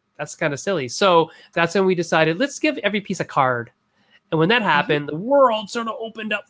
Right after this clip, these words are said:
Speaker 1: to us. And it's like, Oh,
Speaker 2: You're like, you're
Speaker 1: we could,
Speaker 2: forced to do
Speaker 1: yeah,
Speaker 2: something.
Speaker 1: we
Speaker 2: It's
Speaker 1: could
Speaker 2: the
Speaker 1: use these
Speaker 2: challenge of
Speaker 1: cards
Speaker 2: it
Speaker 1: to
Speaker 2: now.
Speaker 1: do, like, lots of things now, like play poker or, or, you know, the cards now have something you can physically use these cards for, or we could have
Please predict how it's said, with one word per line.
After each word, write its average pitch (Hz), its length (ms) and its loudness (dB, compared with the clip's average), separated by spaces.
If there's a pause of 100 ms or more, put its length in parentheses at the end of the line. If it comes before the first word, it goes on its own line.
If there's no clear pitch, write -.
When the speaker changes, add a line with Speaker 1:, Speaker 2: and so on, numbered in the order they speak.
Speaker 1:
to 170 120 -4
us. 127 360 -6
And 151 80 -8
it's - 100 -14
like, 160 160 -12
Oh, 233 220 0
Speaker 2:
You're 160 100 2
like, 165 160 2
you're 170 100 0
Speaker 1:
we 165 60 -14
could, 156 100 -6
Speaker 2:
forced 196 480 2
to 156 80 -6
do 139 100 -4
Speaker 1:
yeah, 175 120 4
Speaker 2:
something. 139 460 -6
Speaker 1:
we 165 100 4
Speaker 2:
It's 202 80 0
Speaker 1:
could 226 120 0
Speaker 2:
the 175 40 -6
Speaker 1:
use 196 60 -2
these 190 80 2
Speaker 2:
challenge 160 220 0
of 139 40 2
Speaker 1:
cards 175 200 2
Speaker 2:
it - 40 -4
Speaker 1:
to 120 80 -4
Speaker 2:
now. 135 80 -2
Speaker 1:
do, 156 140 -2
like, 151 200 -2
lots 135 440 0
of 131 100 -6
things 202 260 -4
now, 131 120 -2
like 123 180 -8
play 127 140 -8
poker 254 360 -2 (720)
or, 135 320 2
or, 147 40 2
you 151 140 -2
know, 147 440 -2 (560)
the 151 60 -6
cards 139 380 -4
now 160 100 0
have 165 300 0 (420)
something 147 380 -6
you 165 100 -4
can 175 140 -2
physically 220 420 -6
use 233 300 -2
these 196 120 -8
cards 151 320 0
for, 127 420 -2
or 147 180 0
we 147 100 -2
could 147 160 -4
have 139 400 2